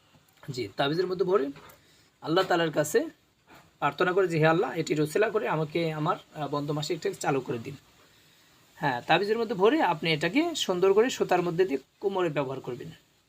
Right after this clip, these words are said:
এটা ব্যবহার করতে দেরি, তো আল্লাহ চায় তো এটির ওসিলায় আল্লাহ তাআলা আপনার বন্ধ মাসিক, দীর্ঘদিনের বন্ধ হায়েস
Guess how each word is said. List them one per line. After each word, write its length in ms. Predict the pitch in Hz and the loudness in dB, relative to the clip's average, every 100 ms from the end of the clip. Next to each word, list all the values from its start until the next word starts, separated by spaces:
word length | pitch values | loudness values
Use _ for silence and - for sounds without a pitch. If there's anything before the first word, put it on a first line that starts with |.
| _ _ _ _ _ _ _ | _ _ _ _ _ _ _
এটা 180 | 214 214 | -2 2
ব্যবহার 340 | 208 202 208 | 4 6 4
করতে 280 | 220 214 233 | 4 2 2
দেরি, 260 | 185 185 277 | 2 2 2
তো 140 | - | 2
আল্লাহ 280 | 165 151 160 | 2 2 2
চায় 200 | 175 208 | 4 4
তো 220 | 202 147 | 4 -2
এটির 260 | 165 165 160 | -2 -4 -2
ওসিলায় 500 | 160 - 214 165 302 - | 0 0 0 0 -4 -6
আল্লাহ 220 | 147 165 | -6 -4
তাআলা 220 | 165 147 | 0 2
আপনার 280 | 147 - 208 | 2 0 -4
বন্ধ 240 | 165 147 | -2 -2
মাসিক, 380 | 143 143 170 180 | -2 -2 -4 -4
দীর্ঘদিনের 420 | 151 147 147 147 | -2 -2 -2 -2
বন্ধ 260 | 143 147 151 | -2 -4 -4
হায়েস 480 | 147 160 - - | 0 -2 -2 -10